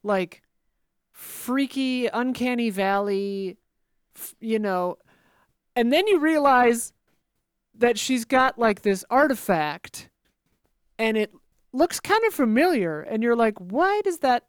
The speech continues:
little orange dot look so familiar?" And then you see a close-up of it, and it's like,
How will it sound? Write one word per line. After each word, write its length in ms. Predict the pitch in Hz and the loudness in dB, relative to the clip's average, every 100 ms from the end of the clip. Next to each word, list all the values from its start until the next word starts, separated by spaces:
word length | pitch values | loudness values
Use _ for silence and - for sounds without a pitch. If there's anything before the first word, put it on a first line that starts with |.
| _ _ | _ _
little 480 | 226 311 302 254 - _ _ _ _ _ _ _ | -2 0 0 -2 -8 _ _ _ _ _ _ _
orange 540 | 226 269 277 254 - - 175 | 2 2 2 -2 -6 -14 -2
dot 380 | 208 240 196 - | 0 2 0 -2
look 180 | 214 190 | -6 -6
so 240 | - 240 | -2 -2
familiar?" 760 | 226 202 190 262 233 160 147 170 _ _ _ | -2 -2 0 0 0 -2 -6 -10 _ _ _
And 100 | 208 | -2
then 120 | 247 320 | 0 0
you 80 | 311 | 0
see 200 | - 285 | 0 -2
a 60 | |
close-up 480 | - 247 294 254 220 | 0 2 2 2 0
of 160 | 190 190 | 0 0
it, 80 | |
and 100 | 190 | -4
it's 120 | 190 202 | -6 -4
like, 160 | 180 | -6